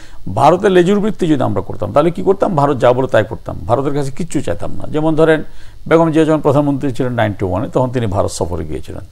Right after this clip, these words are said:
তাকে ঢাকায় সাংবাদিকরা প্রশ্ন করেছিলেন যে গঙ্গা চুক্তি কি করলেন, তিনি বলেন, "ওহো, আমি তো ভুলেই গিয়েছিলাম।" আর বঙ্গবন্ধু কন্যা নাইনটি সিক্সে ক্ষমতা আসার পর যখন শান্তি চুক্তি হলো, তখন বিএনপি থেকে বলা হয়েছিল যে ফেনী থেকে পার্বত্য চট্টগ্রাম ভারত হয়ে যাবে। ভারত কি হয়েছে?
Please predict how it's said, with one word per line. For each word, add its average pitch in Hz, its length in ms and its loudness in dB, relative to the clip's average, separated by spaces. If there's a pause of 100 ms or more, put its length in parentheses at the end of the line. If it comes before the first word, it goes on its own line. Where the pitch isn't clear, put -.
(320)
তাকে 151 200 6
ঢাকায় 143 280 2
সাংবাদিকরা 135 480 -4
প্রশ্ন 135 300 -6
করেছিলেন 117 380 -4
যে 110 80 -2
গঙ্গা 120 280 0
চুক্তি - 320 -6
কি 156 120 -6
করলেন, 95 320 -4 (480)
তিনি 131 180 -2
বলেন, 110 260 -2 (140)
"ওহো, - 280 -4
আমি 92 160 -2
তো 98 100 -4
ভুলেই 92 280 -4
গিয়েছিলাম।" - 400 -4 (520)
আর 104 180 -4
বঙ্গবন্ধু 170 500 0
কন্যা 196 220 0
নাইনটি 156 280 2
সিক্সে 160 280 -4
ক্ষমতা 127 340 -2
আসার 151 180 2
পর 151 140 0
যখন 151 160 0
শান্তি 147 360 -2
চুক্তি - 280 -8
হলো, 101 240 -4 (320)
তখন 151 140 4
বিএনপি 160 300 2
থেকে 151 180 0
বলা 135 160 4
হয়েছিল 127 320 2
যে 117 180 2 (400)
ফেনী 190 220 2
থেকে 165 380 2 (140)
পার্বত্য 135 380 0
চট্টগ্রাম 120 400 -2
ভারত 95 360 -2
হয়ে 95 100 -6
যাবে। 80 180 -2
ভারত 107 300 -4
কি 143 60 0
হয়েছে? 101 360 0